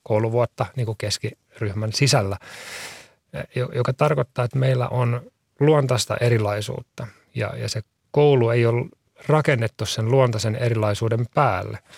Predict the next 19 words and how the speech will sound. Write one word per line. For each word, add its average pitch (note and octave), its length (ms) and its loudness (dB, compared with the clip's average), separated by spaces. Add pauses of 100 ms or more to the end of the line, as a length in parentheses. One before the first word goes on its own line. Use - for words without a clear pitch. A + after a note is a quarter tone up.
(540)
Ja, A2 180 -4
ja A2 240 -6
nyt A#2+ 180 -4 (260)
meidän A#2 360 -2
olisi D3 260 2
mahdollista B2+ 520 2
löytää A2+ 320 2
semmoista G#2 380 -6
niin G#2 80 -6
kuin G#2 180 -4 (340)
win-win-win A2 640 4
ratkaisua, A2 640 0
että - 240 -8
kaikki C#3 420 -2
hyötyisi. - 600 -8 (520)
Ja, G#2 160 -4
ja G#2+ 120 -4
mä G#2+ 120 -4
oon A2 140 -4